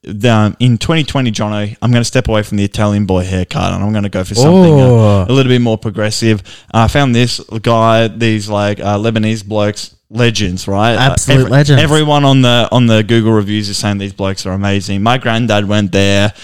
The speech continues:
Speaker 1: and he's like, "Oh, they're really cool." I'm like, "Okay, like, this sounds like a good place."
Speaker 2: When you know your granddad says, "These Lebo-, these Lebanese
Speaker 1: These
Speaker 2: people
Speaker 1: Lebanese
Speaker 2: are,
Speaker 1: blokes are cool.
Speaker 2: are
Speaker 1: Yeah.
Speaker 2: absolute
Speaker 1: <laughs>
Speaker 2: blo-," uh, yeah, exactly.
Speaker 1: If they've befriended an eighty-five-year-old white guy, <laughs> you
Speaker 2: Exactly.
Speaker 1: know, you
Speaker 2: You know
Speaker 1: know that
Speaker 2: there's
Speaker 1: they're
Speaker 2: a,
Speaker 1: good
Speaker 2: it's only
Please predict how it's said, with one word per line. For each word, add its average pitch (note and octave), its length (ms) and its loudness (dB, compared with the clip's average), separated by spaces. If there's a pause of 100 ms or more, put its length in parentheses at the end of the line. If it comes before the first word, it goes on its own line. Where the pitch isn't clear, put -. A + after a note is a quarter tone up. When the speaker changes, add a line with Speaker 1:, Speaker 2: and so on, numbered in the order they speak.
(140)
Speaker 1:
and A2 120 -4
he's A#2+ 140 -2
like, F#2 140 -12
"Oh, A2+ 120 -2
they're G#2+ 180 -2
really G#2+ 260 0
cool." A2 240 -4
I'm G2 60 -4
like, A#2+ 140 -6
"Okay, C#4 200 -2
like, A#2 200 0
this D3 140 -8
sounds A#2+ 240 -2
like A2 120 -2
a G2+ 40 -6
good G2 180 -6
place." G#2+ 320 -2
Speaker 2:
When D#3 120 4
you D#3+ 120 6
know E3+ 100 4
your F#3 160 6
granddad C3 560 2
says, A2+ 320 2 (100)
"These C3+ 220 2
Lebo-, A#2 440 2 (100)
these B2+ 200 0
Lebanese B2 500 0
Speaker 1:
These C3+ 160 0
Speaker 2:
people C3+ 100 0
Speaker 1:
Lebanese C#3+ 420 0
Speaker 2:
are, - 20 -12
Speaker 1:
blokes B2+ 300 0
are B2+ 60 2
cool. C3+ 440 4
Speaker 2:
are C3+ 40 -2
Speaker 1:
Yeah. C3+ 220 2
Speaker 2:
absolute F3+ 680 2
Speaker 1:
<laughs> - 0 -
Speaker 2:
blo-," D#4+ 320 0 (160)
uh, C#3 320 -2
yeah, A#2+ 460 0
exactly. B2 480 -2
Speaker 1:
If C#3+ 100 2
they've D3+ 160 0
befriended E3 480 0
an C#3 180 4 (560)
eighty-five-year-old A2+ 800 4
white A2 360 2
guy, A2 380 2
<laughs> - 0 -
you C#3+ 140 2
Speaker 2:
Exactly. D#3 520 4
Speaker 1:
know, A3 40 4
you F3+ 120 6
Speaker 2:
You E3 60 4
know F3 80 4
Speaker 1:
know F3+ 100 4
that D3+ 60 4
Speaker 2:
there's D#3 160 2
Speaker 1:
they're C#3 200 4
Speaker 2:
a, C3+ 40 0
Speaker 1:
good C#3 80 2
Speaker 2:
it's C3+ 80 0
only D3+ 240 4